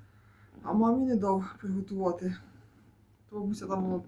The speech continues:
нажарила гріночок, то ми трошки поїли грінок з чаєм. Зараз його погодую, бо вже почала восьмого, десять хвилин. І підемо з бабусею тут біля хати,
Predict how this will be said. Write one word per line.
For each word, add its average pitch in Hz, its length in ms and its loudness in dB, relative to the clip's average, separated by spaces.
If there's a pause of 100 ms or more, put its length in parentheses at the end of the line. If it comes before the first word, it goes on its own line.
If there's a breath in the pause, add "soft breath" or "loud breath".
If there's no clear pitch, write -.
(160)
нажарила 185 480 0
гріночок, 240 500 0 (500 loud breath)
то 202 60 -6
ми 196 140 0
трошки 190 380 -6
поїли 180 440 -2
грінок 233 320 0
з - 40 -12
чаєм. 196 500 -2 (1120 loud breath)
Зараз 190 320 -2
його 185 180 -4
погодую, 196 640 -2 (500)
бо 185 120 -10
вже 190 280 -2 (540)
почала 190 380 -4
восьмого, 180 600 -4 (800 loud breath)
десять - 380 -10
хвилин. 170 360 -4 (720)
І 220 400 0 (220)
підемо 196 280 -2
з 190 40 -4
бабусею 190 480 -4
тут 185 120 -4
біля 185 180 -2
хати, 185 400 -4